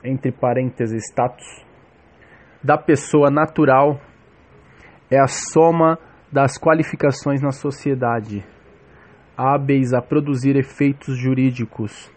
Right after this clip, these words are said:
É, segundo Clovis Bevilacqua, o modo particular da pessoa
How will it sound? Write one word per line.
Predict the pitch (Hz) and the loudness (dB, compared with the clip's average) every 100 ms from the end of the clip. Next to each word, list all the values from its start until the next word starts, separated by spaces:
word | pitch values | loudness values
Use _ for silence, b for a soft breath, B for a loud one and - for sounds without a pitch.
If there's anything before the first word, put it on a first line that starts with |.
| _ _ _ _ | _ _ _ _
É, | - 135 135 - b b _ | 0 2 2 -2 b b _
segundo | - - 135 135 147 151 143 143 135 113 107 - | -8 -2 0 2 0 0 0 0 0 -2 -10 -6
Clovis | 143 131 131 127 120 113 - - b b b _ 131 | 0 4 4 4 0 -2 -8 -20 b b b _ -4
Bevilacqua, | 127 131 120 127 123 120 120 - - - - - 139 139 - - - B B B _ | 0 2 2 2 2 4 2 0 -12 -20 -10 0 2 2 -2 -8 -18 B B B _
o | 143 | 0
modo | 139 139 139 | 4 2 2
particular | 135 - 160 165 - - 147 139 135 | -2 0 0 0 -6 -8 -2 0 0
da | 135 135 | 0 -2
pessoa | 147 131 - 135 135 | -4 -6 -6 -4 -2